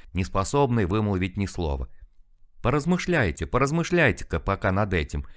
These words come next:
уважаемый Константин Викторович. Только не слишком долго, не дольше». Мужчина кинул еще один небрежный взгляд на часы.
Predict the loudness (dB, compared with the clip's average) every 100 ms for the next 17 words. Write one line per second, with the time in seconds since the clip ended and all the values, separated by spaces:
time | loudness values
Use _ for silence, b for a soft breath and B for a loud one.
0 | b b 4 4 4 4 2 0 0 0
1 | 0 0 2 0 -2 -2 -2 -6 -12 -20
2 | _ -2 2 4 4 2 2 0 0 -2
3 | -2 2 0 0 -4 -10 _ -4 0 2
4 | 4 4 4 0 -2 -4 _ _ _ _
5 | _ -2 -2 0 0 0 0 0 2 2
6 | 0 0 2 2 2 2 2 0 0 -4
7 | -2 0 0 -2 -4 -4 -6 -6 -6